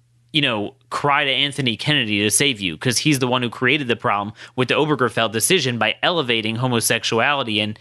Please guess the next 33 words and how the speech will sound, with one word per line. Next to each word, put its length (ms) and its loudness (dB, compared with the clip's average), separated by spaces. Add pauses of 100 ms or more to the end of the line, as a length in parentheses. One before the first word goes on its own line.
(300)
all, 440 2
all 180 2
of 80 -2
its 160 0
offshoots 640 0 (440)
to 420 2
something 520 0
much 300 -2
greater 640 0 (300)
than 160 -2
even 260 0
the 80 4
real 260 2
rights. 520 -4 (400)
And, 380 -4 (220)
you 120 0
know, 180 2
so 200 2
now 200 2
we're 100 0
saying, 220 0
"Oh, 180 4
well, 120 2
maybe 400 4
it 100 -2
sounds 300 0
like 160 2
he 120 0
was 200 4
good 260 2
during 280 4
oral 260 4
arguments," 480 0